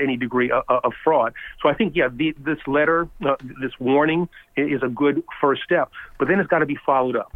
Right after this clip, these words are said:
And to the extent that you see replicated what happened in Arizona, you know, in, in, in other states, the Justice Department's gotta look in its quiver and figure out what arrows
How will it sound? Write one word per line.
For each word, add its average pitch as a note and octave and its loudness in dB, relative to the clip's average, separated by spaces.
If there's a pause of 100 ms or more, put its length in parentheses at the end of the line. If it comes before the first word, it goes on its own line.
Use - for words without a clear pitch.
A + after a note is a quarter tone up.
And C#3 -2
to C#3+ -2
the B2+ -2
extent D#3 -2
that - -6
you C#3 -2 (120)
see C#3+ -2 (120)
replicated C3 0
what C3+ -2
happened B2+ 0
in A#2+ 0
Arizona, B2+ 2 (300)
you C3+ -2
know, B2 2
in, C3+ -2
in, C#3 -2
in C#3 2
other B2 0
states, C#3+ -2 (440)
the C3+ 0
Justice D#3 -2
Department's C#3 -2
gotta B2+ 2
look C#3+ 0
in C#3+ 2
its C3 -2
quiver C3 0 (340)
and C3 -2
figure C3+ 2
out C3+ 2
what C#3 2
arrows C#3 2